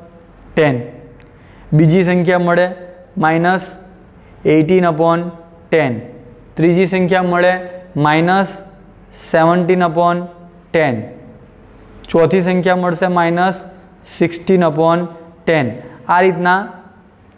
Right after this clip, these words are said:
આગળ ને આગળ સંખ્યાઓ મળતી રહેશે. આપણને ફક્ત ત્રણ જ સમય સંખ્યાઓ પૂછી છે, એટલે આપણે ત્રણ સમય સંખ્યા જ દર્શાવીશું,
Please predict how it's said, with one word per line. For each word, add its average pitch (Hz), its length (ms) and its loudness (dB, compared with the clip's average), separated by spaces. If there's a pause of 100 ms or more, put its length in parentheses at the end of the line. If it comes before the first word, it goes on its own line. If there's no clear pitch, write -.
(300)
આગળ 160 280 2
ને 180 140 2
આગળ 165 240 -2
સંખ્યાઓ 170 420 0
મળતી 165 300 0
રહેશે. 156 220 0 (340)
આપણને 180 580 -2
ફક્ત 175 400 -2
ત્રણ 185 280 2
જ - 120 -14
સમય 185 340 -2
સંખ્યાઓ 180 460 0
પૂછી 180 340 0
છે, 147 80 2 (360)
એટલે 165 200 4
આપણે 165 240 -2
ત્રણ 180 240 -6
સમય 165 320 -6
સંખ્યા 156 360 -2
જ 190 120 -10 (260)
દર્શાવીશું, 147 600 0